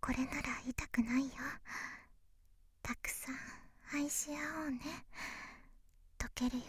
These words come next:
うに混ざり合って、一つになりたい。いい。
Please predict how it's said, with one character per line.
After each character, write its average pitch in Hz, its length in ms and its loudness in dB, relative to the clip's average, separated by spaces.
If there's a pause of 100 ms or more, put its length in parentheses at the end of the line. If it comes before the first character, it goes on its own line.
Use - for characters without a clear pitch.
(120)
う 202 40 -2
に - 40 -6 (220)
混 - 140 -6
ざ 240 140 2
り 262 180 6
合 285 40 0
っ - 20 -2 (160)
て、 - 80 -6 (960)
一 - 280 -2
つ - 160 2
に 262 140 10
な 226 160 4
り 240 200 -2
た - 160 -2
い。 277 40 0 (2750)
い 339 40 -8
い。 339 40 -10